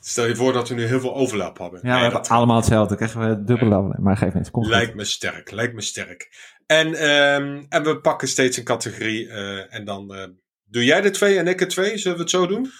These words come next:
Speaker 2: Eens kijken of we zover komen inderdaad. Ja, waar beginnen we?
Speaker 1: En dan, eh, ja, met de apps.
Speaker 2: Ja, dat lijkt me een goed plan.
Speaker 1: Dat hebben we de
Speaker 2: Eh,
Speaker 1: vorige keer ook. Houden we er een beetje een, eh, systeem in.
Speaker 2: Zeker. Nou, ik zeg, eh, gooi de eerste app er maar in, eh, Jeroen.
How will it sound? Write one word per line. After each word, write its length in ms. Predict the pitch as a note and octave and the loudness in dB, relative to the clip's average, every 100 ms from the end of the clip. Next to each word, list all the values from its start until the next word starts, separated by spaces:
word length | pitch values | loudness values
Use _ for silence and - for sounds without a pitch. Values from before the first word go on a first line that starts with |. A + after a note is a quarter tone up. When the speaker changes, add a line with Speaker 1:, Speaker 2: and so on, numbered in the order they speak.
| - - | -20 -10
Speaker 2:
Eens 160 | A#2 | -8
kijken 240 | - G#2 A2 | -2 0 0
of 80 | A2 | 0
we 80 | |
zover 280 | A2 A#2+ A2 | 2 2 2
komen 280 | A2+ A#2 D3 | 2 2 4
inderdaad. 320 | C3+ C3 C3 | 2 4 4
Ja, 160 | C3 D#3+ | 4 4
waar 140 | D3+ | 4
beginnen 320 | C#3 - D#3+ F3+ | 2 0 0 0
we? 80 | A#3 | 0
Speaker 1:
En 140 | A#2+ | 0
dan, 240 | A#2+ A#2 A2+ | 2 2 0
eh, 160 | A2 A2+ - - | -2 -6 -10 -8
ja, 320 | B2+ C#3+ D3 - | -2 0 -2 -4
met 120 | A#2+ | -2
de 100 | C#3 | 0
apps. 460 | F3 C3+ - - _ _ | 0 0 -2 -6 _ _
Speaker 2:
Ja, 320 | - D#3 C3+ | -6 0 2
dat 120 | A#2+ | 4
lijkt 160 | A2 G#2+ | 4 2
me 60 | |
een 60 | F#2+ | 2
goed 120 | - | 0
plan. 220 | - G#2+ F3+ | 0 0 0
Speaker 1:
Dat 100 | - - - | -8 -12 0
hebben 200 | A#2 C3 | 0 2
we 60 | |
de 40 | A#2+ | 2
Speaker 2:
Eh, 60 | |
Speaker 1:
vorige 180 | A2 G2 | 2 2
keer 160 | A2+ G#2 | 0 2
ook. 280 | F#2 G2 - | 2 0 -4
Houden 280 | - G2+ G#2 | -2 0 0
we 60 | |
er 40 | G2+ | 0
een 140 | G#2 | 2
beetje 420 | G2 G#2 G2 F#2 G2+ - - - - - - - _ _ | 2 0 0 -2 -8 -18 -18 -16 -16 -16 -18 -20 _ _
een, 220 | - F2+ F2+ | -10 -6 -4
eh, 80 | |
systeem 460 | F2 - - F#2+ E2+ | -2 0 0 0 -4
in. 240 | E2+ F2+ _ _ - - - _ _ _ _ _ | -8 -10 _ _ -20 -20 -20 _ _ _ _ _
Speaker 2:
Zeker. 420 | - D#3+ D3 A3 G#3 | -10 -4 -2 0 2
Nou, 140 | G#3+ | 2
ik 60 | C#3 | 2
zeg, 140 | E3+ | 2
eh, 160 | D#3 C3 | 2 4
gooi 220 | D3+ C#3+ | 2 4
de 60 | |
eerste 180 | D3+ - | 2 0
app 100 | C#3+ | 0
er 80 | D3 | 0
maar 140 | C3 E3+ | 2 2
in, 140 | A3+ | 2
eh, 120 | G#3+ | 2
Jeroen. 300 | F3 E3 C3 | 4 2 0